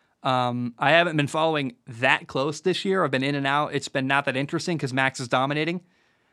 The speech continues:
Um, but yeah, at some point soon, I, I expect Daniel Ricciardo to be back in a Red Bull car. Um, and, uh, I think it's fascinating. Now,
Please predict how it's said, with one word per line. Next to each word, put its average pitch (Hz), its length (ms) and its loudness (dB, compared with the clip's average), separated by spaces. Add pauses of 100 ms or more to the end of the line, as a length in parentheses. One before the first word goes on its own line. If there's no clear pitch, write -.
(300)
Um, 123 580 -2 (800)
but 156 140 4
yeah, 175 200 6 (140)
at 156 80 -10
some 170 200 4
point 185 200 0
soon, 165 520 0
I, 143 140 -8
I 143 120 4
expect 151 420 0
Daniel 139 220 0
Ricciardo 131 380 0
to 123 80 -4
be 120 80 0
back 123 360 -2 (100)
in 123 180 0
a 117 80 0
Red 135 200 0
Bull 127 140 0
car. 113 380 -4 (680)
Um, 113 540 -4 (300)
and, 120 260 -2
uh, 117 320 -4
I 131 80 0
think 131 140 -2
it's 127 100 -8
fascinating. 127 480 -4 (1080)
Now, 135 380 0